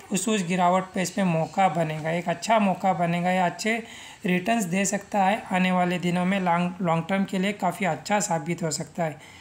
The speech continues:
क्योंकि फंडामेंटली बहुत स्ट्रॉन्ग है।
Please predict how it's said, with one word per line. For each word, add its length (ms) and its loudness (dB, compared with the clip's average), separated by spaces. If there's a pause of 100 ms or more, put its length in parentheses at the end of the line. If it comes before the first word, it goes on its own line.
(200)
क्योंकि 240 2
फंडामेंटली 800 2
बहुत 340 0
स्ट्रॉन्ग 440 0
है। 120 -6